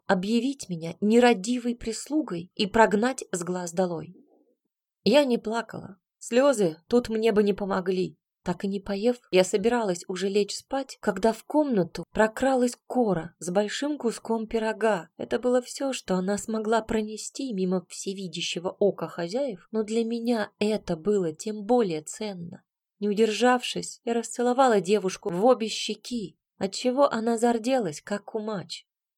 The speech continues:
Присев на край постели, она дождалась, пока я доем, а потом, смущаясь и робея, произнесла: "Мне очень жаль, что с вами так несправедливо обошлись. Это какими же надо быть нелюдями,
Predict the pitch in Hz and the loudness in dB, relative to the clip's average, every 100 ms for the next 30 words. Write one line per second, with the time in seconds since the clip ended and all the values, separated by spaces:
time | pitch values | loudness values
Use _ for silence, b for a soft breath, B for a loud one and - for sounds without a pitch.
0 | - 185 196 240 226 214 208 208 196 196 | -2 0 0 0 0 -2 -2 0 0 -2
1 | 190 - - 262 254 240 220 196 208 214 | -6 -6 -6 -4 0 -2 0 0 2 0
2 | 185 208 180 214 208 180 151 - 175 180 | 2 0 2 0 2 -2 -4 -10 -8 -6
3 | 170 170 175 190 254 254 _ _ 175 180 | -6 -4 -4 -2 -2 -4 _ _ 0 2
4 | 220 285 302 302 294 _ - - - 190 | 4 4 2 0 -6 _ -20 -18 -4 0
5 | 220 240 - 226 185 175 - - 196 190 | 0 0 -4 -2 -4 -6 -6 0 0 2
6 | 185 247 247 226 226 214 220 - - 190 | 2 4 2 0 -2 -2 -8 -10 -6 -6
7 | 151 _ _ _ _ _ 214 220 233 240 | -8 _ _ _ _ _ -8 -6 -4 -4
8 | - - 233 - 240 226 247 247 233 _ | -6 -8 -6 -6 -8 -2 0 0 -4 _
9 | - 190 - 220 226 220 220 233 - 226 | -8 -8 -4 -4 -2 -4 -2 -4 -4 -8
10 | - 233 214 220 202 214 208 - 202 226 | -4 -2 2 2 0 -4 -4 -8 -8 -8
11 | - - 196 147 - _ _ _ 240 233 | -10 -8 -8 -8 -14 _ _ _ -8 -8
12 | - 254 277 254 - 277 240 190 202 220 | -6 -6 -6 -8 -6 -4 -2 -2 0 0
13 | 214 220 226 226 233 247 262 220 180 175 | 2 0 0 -6 -6 -6 -4 -6 -6 -6
14 | 175 | -8